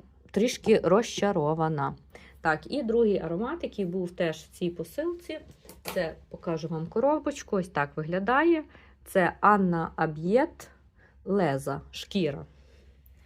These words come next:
Зараз покажу флакон. У мене вже з цієї серії є один аромат, який мені дуже подобається. Це Анна Аб'єх-, Аб'єт Руж, вона називається. Це аналог на,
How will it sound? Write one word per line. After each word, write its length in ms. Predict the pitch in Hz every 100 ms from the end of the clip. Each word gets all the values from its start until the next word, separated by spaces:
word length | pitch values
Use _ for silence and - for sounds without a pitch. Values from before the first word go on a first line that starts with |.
| - - - -
Зараз 220 | 175 170
покажу 420 | - - 151 156
флакон. 540 | - 196 196 285 339 359 - - - -
У 80 | 214
мене 280 | 254 208
вже 380 | 180 175 190 151
з 40 | -
цієї 360 | - 196 175
серії 360 | 170 196 165 175
є 140 | 180
один 320 | 165 156 160
аромат, 480 | 151 156 175 175 151
який 220 | 160 180
мені 140 | 165 165
дуже 260 | 165 156
подобається. 800 | 156 156 165 151 147 147 143 151
Це 340 | 143 - 143 143 - - - -
Анна 300 | 165 170 156
Аб'єх-, 600 | 147 147 165 160 156 - - - -
Аб'єт 580 | 170 156 170 165 151 165
Руж, 420 | 175 285 - - - -
вона 280 | 240 247 247
називається. 640 | 220 233 226 233 226 220 175
Це 360 | - 170 156 160
аналог 480 | 170 175 156 151 -
на, 360 | 160 151 151